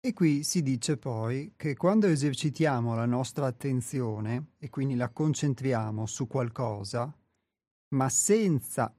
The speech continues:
imporla, ovvero senza contaminare l'oggetto su cui la nostra attenzione è focalizzata, e contaminarlo come? Con le nostre interpretazioni personali e soggettive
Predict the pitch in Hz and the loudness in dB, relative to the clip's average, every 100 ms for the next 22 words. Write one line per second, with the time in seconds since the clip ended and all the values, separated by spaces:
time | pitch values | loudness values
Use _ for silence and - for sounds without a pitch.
0 | - 170 151 113 143 131 117 113 107 104 | -2 2 2 0 0 2 2 0 -2 -2
1 | 104 _ _ _ _ _ _ _ _ 151 | -6 _ _ _ _ _ _ _ _ -4
2 | 131 151 139 - 185 175 147 - 147 127 | 0 2 2 2 4 4 0 2 0 2
3 | 143 139 139 151 123 110 107 104 104 127 | 2 2 2 2 2 0 -2 -4 0 0
4 | 113 - 104 - 110 127 117 117 120 131 | 0 -4 -12 -10 -8 -4 -2 0 0 -2
5 | - 107 - 110 - 139 139 127 117 117 | -2 -4 -2 -6 -4 -2 0 0 0 -2
6 | 131 131 113 110 107 110 95 92 110 127 | -4 -2 0 -2 -2 -4 -4 -4 -4 -4
7 | - _ 123 147 131 143 139 147 156 135 | -8 _ -6 -2 0 2 2 2 2 0
8 | 117 131 113 104 101 98 _ _ _ _ | -2 -4 -4 -4 -4 -8 _ _ _ _
9 | 151 147 139 139 131 - 143 123 117 123 | 0 2 2 2 0 0 0 0 0 -2
10 | 117 120 120 - 135 135 135 120 131 110 | -2 -2 -4 -4 -2 0 2 0 -2 -6
11 | - 123 131 160 131 113 113 110 - 113 | -4 0 2 2 2 0 0 -4 -4 -4
12 | 110 110 - 135 117 113 135 | -4 -6 -6 -2 -2 -2 -4